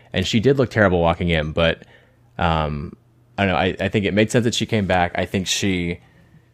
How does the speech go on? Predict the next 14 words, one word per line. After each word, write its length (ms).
mean, 100
her 100
body 300
was 140
incredible, 800
and 100
I, 140
like, 160
definitely 400
eat 80
a 60
sandwich, 540
but 220
she, 400